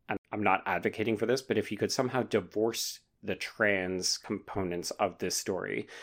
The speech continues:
to focus on what I think the title is hinting at, which is this idea of a venereal disease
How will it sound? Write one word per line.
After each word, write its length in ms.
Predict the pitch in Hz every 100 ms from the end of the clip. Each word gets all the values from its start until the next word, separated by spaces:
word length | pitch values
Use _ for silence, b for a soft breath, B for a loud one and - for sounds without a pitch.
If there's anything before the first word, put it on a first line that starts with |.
| B B
to 100 | -
focus 480 | 107 113 110 117 107
on 640 | - 101 95 92 90 90 -
what 160 | - 104
I 60 |
think 240 | 101 120 117
the 80 | 110
title 420 | - 101 87 87
is 240 | 110 87
hinting 400 | - 101 87 82
at, 160 | 78 80
which 180 | 85 101
is 160 | 82
this 200 | - 87
idea 340 | 95 87 92 85
of 240 | 104 98
a 80 | 101
venereal 560 | 92 95 95 104 101
disease 560 | 95 92 90 85 85 85